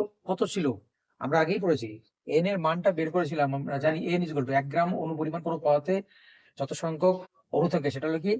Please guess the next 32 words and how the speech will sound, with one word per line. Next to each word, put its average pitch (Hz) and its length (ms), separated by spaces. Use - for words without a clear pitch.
অ্যাভোগাড্রো 170 520
সংখ্যা, 120 260
six 196 120
point 185 260
zero 156 180
two 165 180
three 220 180
into 170 240
ten 170 200
to 175 120
the 170 120
power 208 240
twenty 139 300
three। 101 200
এইটা 139 200
এন 165 160
এর 190 120
স-, - 120
মানটা 151 280
ছিল 185 120
এত, - 100
অর্থাৎ 208 200
এক 226 140
গ্রাম 208 200
অণুতে। 127 240
এটা 180 180
কি 254 60
এক 208 120
গ্রাম 214 220
অণুর 143 180
ক্ষেত্রে। - 240
তাহলে 190 200